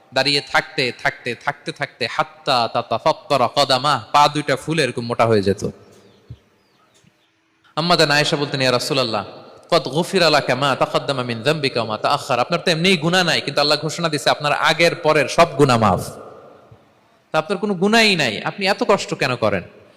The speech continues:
বিষ্ণু বলেন, "ইয়া আয়েশা, আফালা আকুনা আবদান শাকুরা?" আমি কি শুকরগুজার বান্দাদের অন্তর্ভুক্ত হতে চাইবো না? আমি কি আল্লাহর শুকরগুজার বান্দা হতে চাইবো না? আল্লাহ আমাকে ক্ষমা করেছেন ঠিকই, কিন্তু আমার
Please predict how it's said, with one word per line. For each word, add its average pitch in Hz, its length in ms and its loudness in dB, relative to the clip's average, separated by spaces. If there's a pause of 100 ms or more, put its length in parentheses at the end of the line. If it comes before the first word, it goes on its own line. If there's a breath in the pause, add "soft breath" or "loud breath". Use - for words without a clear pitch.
(140 soft breath)
বিষ্ণু 127 320 -2
বলেন, 117 240 0
"ইয়া 117 140 4
আয়েশা, 117 540 0
আফালা 143 400 -6
আকুনা 123 480 -6
আবদান 117 460 -2
শাকুরা?" 131 560 2 (320 loud breath)
আমি 123 160 -6
কি 127 120 -8
শুকরগুজার 135 680 0
বান্দাদের 120 380 2
অন্তর্ভুক্ত 120 480 0
হতে 127 240 2
চাইবো 127 300 4
না? 165 200 0 (1600 soft breath)
আমি 175 180 0
কি 208 80 0
আল্লাহর 202 220 2
শুকরগুজার 214 560 2
বান্দা 196 240 2
হতে 208 200 2
চাইবো 214 300 4
না? 185 200 2 (280)
আল্লাহ 196 240 4
আমাকে 202 220 2
ক্ষমা 202 200 4
করেছেন 175 400 0
ঠিকই, 156 220 0
কিন্তু 147 180 0
আমার 175 180 4